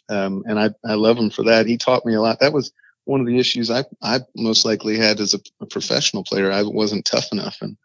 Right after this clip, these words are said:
I'll tell you, Steve, he, he didn't wanna lose to anybody.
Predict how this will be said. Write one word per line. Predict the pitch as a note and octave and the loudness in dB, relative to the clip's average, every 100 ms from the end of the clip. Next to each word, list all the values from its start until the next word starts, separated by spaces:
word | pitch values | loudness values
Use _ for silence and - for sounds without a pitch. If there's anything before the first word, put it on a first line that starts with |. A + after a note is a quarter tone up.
| - - - _ | -20 -20 -20 _
I'll | B2 | -8
tell | - B2+ | 0 2
you, | A#2 A2+ - _ _ - | 2 -2 -8 _ _ -20
Steve, | - B2 A#2+ A2 - - - - - - - - _ _ | -4 2 4 4 -2 -10 -20 -20 -16 -14 -14 -20 _ _
he, | B2+ C3+ C#3 - | -4 -4 -4 0
he | C#3 | 2
didn't | C3+ A#2+ C3+ C3 B2 | 2 2 6 6 6
wanna | A#2+ A#2 | 6 6
lose | G#2+ A2 A2 - | 6 6 6 4
to | G2 | 2
anybody. | G2 G2 F#2 F2+ F#2 | -2 -2 -4 -4 -6